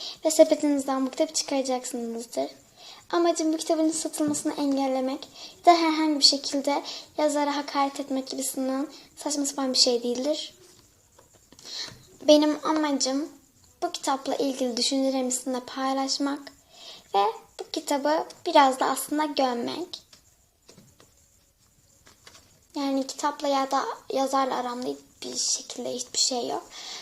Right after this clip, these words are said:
Sadece bu kitabın biraz gereksiz olduğunu düşünüyorum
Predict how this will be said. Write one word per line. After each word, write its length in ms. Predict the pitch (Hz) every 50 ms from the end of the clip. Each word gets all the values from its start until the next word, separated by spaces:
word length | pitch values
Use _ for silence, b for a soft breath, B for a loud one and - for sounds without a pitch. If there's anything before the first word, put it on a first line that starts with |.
| B
Sadece 400 | - - 381 381 370 349 339 330
bu 60 | 285 -
kitabın 360 | - - 302 285 277 277 262
biraz 260 | 262 254 247 247 -
gereksiz 400 | - 247 240 233 233 - - 302
olduğunu 420 | 302 294 294 294 320 311 311 311
düşünüyorum 600 | 311 - - 311 311 311 311 311 311 311 302 339